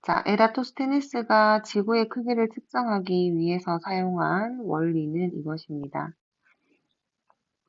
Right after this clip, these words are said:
바로 호의 길이는 중심각에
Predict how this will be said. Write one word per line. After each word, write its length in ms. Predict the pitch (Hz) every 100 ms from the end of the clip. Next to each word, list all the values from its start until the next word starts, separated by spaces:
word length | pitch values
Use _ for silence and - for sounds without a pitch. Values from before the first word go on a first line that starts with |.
| _ _ _ _ _ _ - - _ - _
바로 580 | - 180 156 156 214 247 - _ _ _ _ _ _ _ _ _ _ _ _ _ _ _ _ _ - - _
호의 320 | 294 269 226
길이는 640 | 214 233 202 170 185 160 160 - _ _ _ _ _ _ _ _ _ _ - _ _ _ _ _ - _ _
중심각에 1000 | - 180 180 190 185 165 156 190 240 285